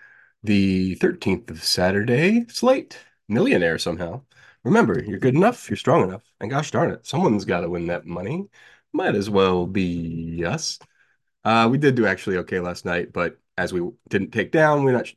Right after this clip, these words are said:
we're not talking about N B A anymore. Also, this is an N F L video, but let's talk about, I did put up a, a pick, uh, set for today on the, the Discord, so check it out and or just play it. I'm playing Pacheco over rush yards. I wish they would have added rush attempts, but it's not on the board.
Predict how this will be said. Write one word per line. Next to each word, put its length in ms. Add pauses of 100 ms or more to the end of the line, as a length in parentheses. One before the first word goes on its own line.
we're 100
not 100
talking 240
about 200
N 120
B 180
A 20
anymore. 380
Also, 260
this 140
is 80
an 140
N 100
F 140
L 100
video, 480 (500)
but 380
let's 160
talk 220
about, 340
I 60
did 180
put 120
up 140
a, 100
a 180
pick, 260 (220)
uh, 180
set 260
for 120
today 360
on 160
the, 420
the 120
Discord, 460
so 80
check 200
it 60
out 300
and 160
or 160
just 180 (180)
play 200
it. 200 (480)
I'm 60
playing 240
Pacheco 460
over 260
rush 240
yards. 340
I 120
wish 180
they 80
would 120
have 100
added 260
rush 200
attempts, 420
but 120
it's 120
not 120
on 80
the 80
board. 440